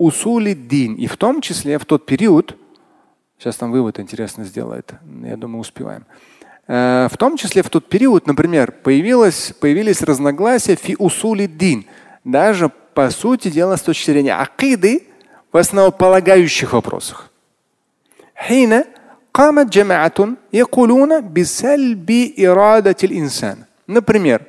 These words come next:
часть мусульман, ну, как бы они же нов-, новопришедшие в ислам, часть мусульман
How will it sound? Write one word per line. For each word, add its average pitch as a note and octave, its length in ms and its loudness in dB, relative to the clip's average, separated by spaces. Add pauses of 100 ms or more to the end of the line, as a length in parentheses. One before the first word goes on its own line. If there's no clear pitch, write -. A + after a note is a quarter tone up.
(160)
часть B3+ 320 0
мусульман, A#2+ 560 -6 (720)
ну, G#3 180 4
как C#3+ 240 -2
бы C#3 140 2
они D3 180 0
же A2 140 -4
нов-, C3 340 2
новопришедшие C3+ 840 0
в A#2+ 100 0
ислам, A#2+ 420 -4 (180)
часть A3+ 300 -4
мусульман C#3 580 -8